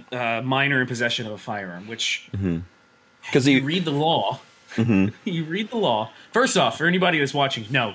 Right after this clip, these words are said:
Speaker 1: he never crossed state lines with a weapon. That's, that's a lie. That didn't happen. Second off, he was in, in possession. He literally, the weapon was always in Kenosha. He went to his friend's house and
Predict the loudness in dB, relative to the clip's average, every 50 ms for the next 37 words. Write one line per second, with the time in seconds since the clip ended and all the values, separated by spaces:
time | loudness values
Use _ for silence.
0 | -6 -6 -4 -2 0 0 0 0 0 0 0 0 2 0 0 -2 -2 0 0 -2
1 | -2 0 0 0 0 0 0 -2 -4 -6 -14 -20 -20 -20 -20 -20 -14 -8 -8 -8
2 | -8 -8 -14 -14 -14 -16 -12 -8 -4 0 0 2 0 0 -2 -6 _ _ -12 -12
3 | -10 -8 -8 -10 -8 -6 -6 -8 -8 -8 -14 -20 -20 _ _ -20 -20 -20 -20 -20
4 | -14 -4 0 2 2 4 4 4 4 4 4 2 0 -6 -14 -16 -8 -2 0 4
5 | 4 4 4 4 0 -2 -4 -6 _ -6 -4 -4 -2 -2 -2 2 2 2 4 4
6 | 2 0 0 0 0 2 4 6 6 6 4 4 2 2 0 0 0 0 2 0
7 | 0 -2 -2 -4 -2 0 -2 -2 -2 -4 -4 -2 0 2 2 2 2 0 -2 -4
8 | -4 -6 -6 -6 -6 -6 -6 -4 -2 0 0 0 -2 -4 -4 -6 -8 -10 _ _
9 | _ _ _ -4 -2 0 0 0 0 -2 -4 -2 -2 -2 -2 0 0 0 -2 -2
10 | -2 -2 -6 -8 -10 -10 -16 _ _ _ _ _ _ -4 -2 -2 -2 -2 -4 -8